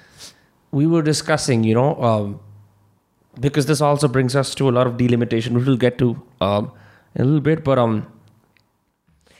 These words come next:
it's been a while since we've had, like, a prime minister from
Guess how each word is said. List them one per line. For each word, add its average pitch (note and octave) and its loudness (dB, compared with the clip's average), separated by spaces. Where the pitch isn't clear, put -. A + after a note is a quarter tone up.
it's - -16
been D4+ 0
a D#4+ 4
while G3+ 2
since E3+ -2
we've E3+ 2
had, C#3 2
like, B2+ -2
a A#2 2
prime C3 0
minister C3 0
from A2 0